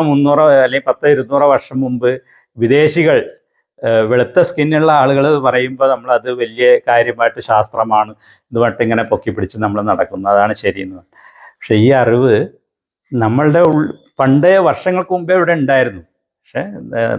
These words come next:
ദൗർഭാഗ്യവശാൽ, ഏഹ്, ഈ അറിവ് എല്ലാവർക്കും പ്രാപ്തമായിരുന്നില്ല എന്നുള്ള ഒരു, ഏഹ്, ദുർവിധി നമ്മളുടെ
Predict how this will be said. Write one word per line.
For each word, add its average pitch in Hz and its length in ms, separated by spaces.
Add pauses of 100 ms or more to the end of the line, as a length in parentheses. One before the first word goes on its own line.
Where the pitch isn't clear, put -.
(100)
ദൗർഭാഗ്യവശാൽ, 113 880 (640)
ഏഹ്, 101 280 (120)
ഈ 104 40 (120)
അറിവ് 107 260
എല്ലാവർക്കും 143 540
പ്രാപ്തമായിരുന്നില്ല 110 1000 (140)
എന്നുള്ള 101 300 (160)
ഒരു, 101 180 (580)
ഏഹ്, 101 260 (120)
ദുർവിധി 113 420 (340)
നമ്മളുടെ 107 440